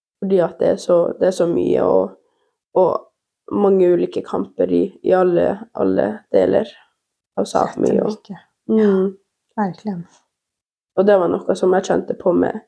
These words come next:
Speaker 1: med Dochi også, at det, mens Mikaels aksjon foregikk, så var det veldig godt å tenke på at, OK, men,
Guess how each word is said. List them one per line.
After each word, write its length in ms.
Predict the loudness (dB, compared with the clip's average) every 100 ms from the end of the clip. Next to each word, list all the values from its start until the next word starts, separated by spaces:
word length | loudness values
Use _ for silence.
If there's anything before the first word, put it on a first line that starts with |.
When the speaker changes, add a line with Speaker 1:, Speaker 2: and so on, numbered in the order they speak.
| _ _ _ _
Speaker 1:
med 280 | -2 0 0
Dochi 360 | 0 -2 -4 -4
også, 280 | -2 -4 -6
at 240 | -6 -20 _ _ _ _ _ _ _ _ _ _ _ -4
det, 200 | -2 0
mens 420 | 0 2 2 0 0
Mikaels 400 | 0 2 -2 0 -4 -4 -12
aksjon 420 | -10 0 2 2 -2 -10 _
foregikk, 420 | 0 2 2 -2
så 140 | 0
var 80 | 0
det 80 | 2
veldig 240 | 0 0 -2
godt 280 | -4 -4 -6
å 40 |
tenke 300 | -6 -6 -8
på 140 | -4
at, 160 | -4 -4
OK, 140 | -4 -2
men, 220 | 0 -2